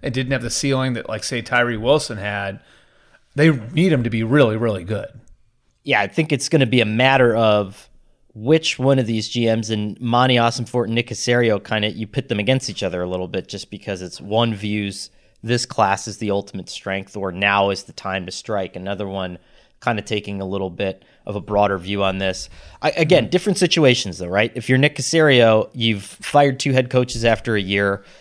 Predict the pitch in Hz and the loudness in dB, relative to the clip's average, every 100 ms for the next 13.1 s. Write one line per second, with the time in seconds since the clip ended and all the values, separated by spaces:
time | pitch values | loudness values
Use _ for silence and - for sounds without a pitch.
0 | _ - 110 - 120 123 117 107 101 - | _ -6 -6 2 2 4 2 2 0 -2
1 | 104 95 107 98 95 - _ _ 110 104 | 0 0 0 0 -2 -6 _ _ -4 -2
2 | 117 117 185 104 113 101 - 107 98 101 | 2 0 0 0 0 0 -2 -4 -2 -4
3 | 95 104 - 98 95 92 - 104 95 - | -2 -4 -2 -4 -4 -8 -6 -2 -2 -2
4 | 95 92 - 95 95 - - 101 107 104 | -4 -4 -6 -6 -6 -6 -4 -2 2 0
5 | - - 139 117 101 - _ _ _ - | -2 -10 0 2 2 -2 _ _ _ -4
6 | 101 - 92 104 - 87 110 101 101 - | -4 -4 -2 -2 -4 -8 -8 -6 -8 -8
7 | - - 92 90 95 87 - 104 76 73 | -16 -10 -10 -8 -12 -10 -6 -6 -6 -16
8 | - - 101 107 107 143 139 - 147 139 | -18 -14 -4 0 2 4 4 4 0 4
9 | 160 143 127 120 127 127 110 139 120 - | 4 4 0 -2 -2 -4 -4 -4 -4 -6
10 | 120 147 120 120 117 117 113 113 110 110 | -4 -4 -2 -2 -2 -6 -6 -8 -6 -4
11 | 110 131 120 120 123 135 _ _ - 123 | -4 -6 -4 -4 -8 -12 _ _ -6 -2
12 | 120 120 120 - 120 110 - 107 101 98 | -2 -4 -6 -6 -6 -6 -4 -4 -4 -6
13 | 101 | -14